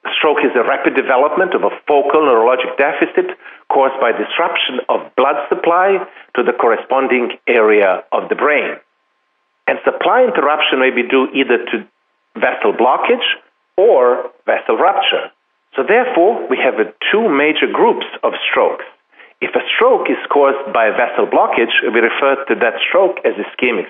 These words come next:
stroke. And if the vessel, uh, ruptures, then it leads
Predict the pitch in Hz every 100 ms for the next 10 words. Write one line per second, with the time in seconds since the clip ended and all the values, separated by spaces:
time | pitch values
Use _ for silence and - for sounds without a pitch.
0 | - 95 85 - _ _ _ - - 131
1 | 123 120 131 - 123 151 208 - 156 143
2 | - - _ - - - 131 127 113 -
3 | - _ - - - 190 - 117 123 165
4 | - _ _ - 123 120 127